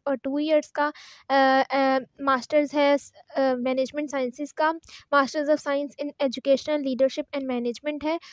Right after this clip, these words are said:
और Master in Project Management है जो कि एक साल का प्रोग्राम है। इन सब में अप्लाई करने के लिए आपको जो है लिंक दिया हुआ है, इस पे जाकर ऑनलाइन फॉर्म को फिल करके सबमिट करना पड़ेगा। ये लिंक आपको नीचे डिस्क्रिप्शन बॉक्स में से भी मिल जाएगा।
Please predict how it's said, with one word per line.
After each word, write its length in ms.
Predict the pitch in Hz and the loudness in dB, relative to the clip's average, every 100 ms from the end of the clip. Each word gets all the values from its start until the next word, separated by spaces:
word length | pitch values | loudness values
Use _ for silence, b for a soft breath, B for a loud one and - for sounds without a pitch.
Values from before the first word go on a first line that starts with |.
| B B 269 | B B 0
और 280 | 269 277 | 4 4
Master 360 | 269 269 254 - | 2 -2 -2 -4
in 180 | 285 330 | -4 -4
Project 400 | 302 277 285 285 277 | 2 2 2 0 0
Management 380 | 254 247 277 | 0 0 -2
है 80 | 311 | -2
जो 120 | 285 | -4
कि 100 | 294 - | -4 -2
एक 140 | 285 | -4
साल 180 | - 262 | -2 -4
का 100 | 240 | -4
प्रोग्राम 420 | 233 233 233 240 | -6 -6 -6 -8
है। 60 | 262 B B B 294 | -8 B B B -6
इन 140 | 311 | -6
सब 200 | 294 302 | 0 0
में 260 | 294 320 330 | 0 -4 -4
अप्लाई 400 | 294 277 262 277 | -4 -2 0 2
करने 280 | 294 285 | 0 0
के 100 | 285 | -2
लिए 100 | 294 | 0
आपको 280 | 277 269 285 | 0 0 -2
जो 140 | 262 285 | 0 0
है 180 | 277 | 0
लिंक 200 | 277 311 | -2 -2
दिया 160 | 285 269 | 0 0
हुआ 100 | 269 | 2
है, 60 | 285 | -2
इस 100 | 285 | -4
पे 140 | 302 | -4
जाकर 220 | 285 269 294 | -2 -2 -2
ऑनलाइन 380 | - 262 277 | -2 0 -2
फॉर्म 240 | 277 277 262 | 0 -2 0
को 120 | 269 | -2
फिल 220 | 277 285 | 2 0
करके 280 | 262 277 285 | 2 0 0
सबमिट 320 | - 247 269 | -4 -4 -2
करना 220 | 302 302 | -2 -2
पड़ेगा। 280 | 294 311 320 | 0 2 2
ये 260 | 302 247 302 | 0 0 -4
लिंक 180 | 320 294 | -2 -2
आपको 240 | 254 285 | -2 -2
नीचे 220 | 277 269 | -4 -6
डिस्क्रिप्शन 460 | 262 - 285 - 285 | -6 -8 -10 -8 -4
बॉक्स 220 | 262 - | -4 -4
में 60 | 277 | -8
से 160 | - 285 | -4 -4
भी 120 | 320 | -2
मिल 160 | 311 | -4
जाएगा। 380 | 285 285 277 294 | 0 0 0 0